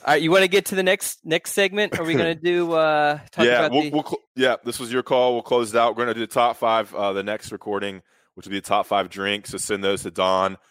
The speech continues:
Speaker 2: through email, uh, through Twitter, or through private messaging on Inside Carolina. We're now gonna talk, um, yeah, briefly about, I mean, this name and likeness thing. Don, you said you're gonna do some research on it.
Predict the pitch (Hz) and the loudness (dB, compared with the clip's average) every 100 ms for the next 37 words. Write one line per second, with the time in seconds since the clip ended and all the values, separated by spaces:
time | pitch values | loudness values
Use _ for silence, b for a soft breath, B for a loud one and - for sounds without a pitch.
0 | b _ - 98 98 101 101 98 98 95 | b _ -8 -6 -4 -2 2 2 2 0
1 | _ _ _ 85 87 - 90 - 98 95 | _ _ _ -4 -4 -4 -10 -4 -2 0
2 | 92 - 87 - 87 - 87 90 87 90 | 0 -2 -8 -10 -12 -2 -2 -2 -8 -10
3 | 85 87 - 87 87 90 85 87 - 87 | -12 -14 -6 -2 -2 -4 -8 -10 -8 -6
4 | 82 85 87 87 87 - _ _ - 90 | -6 -2 -2 -2 -4 -6 _ _ -8 -2
5 | 92 92 90 - 95 90 92 - 87 85 | 0 0 -4 -2 0 0 -2 -6 -2 -2
6 | 82 85 82 _ _ 113 117 110 123 135 | -4 -10 _ _ _ 0 0 0 -4 0
7 | 117 117 117 107 110 107 - - 101 - | 2 2 2 -2 -10 -12 -16 -14 -12 -10
8 | - 107 110 117 107 113 113 - 117 113 | -6 -2 0 2 0 0 -4 -4 -2 0
9 | 107 107 110 107 107 107 107 107 104 104 | 2 4 2 0 -2 -2 -2 -6 -8 -10
10 | 98 104 - 104 101 101 101 | -8 -6 -4 0 2 2 0